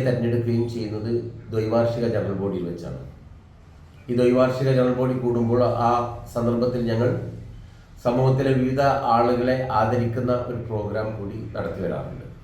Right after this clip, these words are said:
ചങ്ങരംകുളത്തെ വ്യാപാരികളെ മക്കളിൽ നിന്ന് എസ് എസ് എൽ സി,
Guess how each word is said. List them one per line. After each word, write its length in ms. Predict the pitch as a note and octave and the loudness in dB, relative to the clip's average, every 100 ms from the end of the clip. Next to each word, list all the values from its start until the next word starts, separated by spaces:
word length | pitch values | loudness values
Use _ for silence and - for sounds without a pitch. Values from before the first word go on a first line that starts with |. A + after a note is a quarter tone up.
| - - - - - - - - - - - | -20 -20 -20 -20 -20 -20 -20 -20 -20 -20 -2
ചങ്ങരംകുളത്തെ 520 | C3 C3+ C#3 C#3 C3+ C3 | 4 6 6 2 2 4
വ്യാപാരികളെ 600 | B2 B2 C3 B2+ B2+ C3 B2+ | 4 6 4 4 2 2 2
മക്കളിൽ 340 | A#2 - B2 A#2+ | 0 0 0 2
നിന്ന് 240 | A#2+ A2+ A#2 A2+ - - - A2+ | 2 2 0 0 -6 -12 -12 -8
എസ് 120 | A2 | -6
എസ് 100 | A#2+ C3 | 0 0
എൽ 60 | |
സി, 80 | - | 0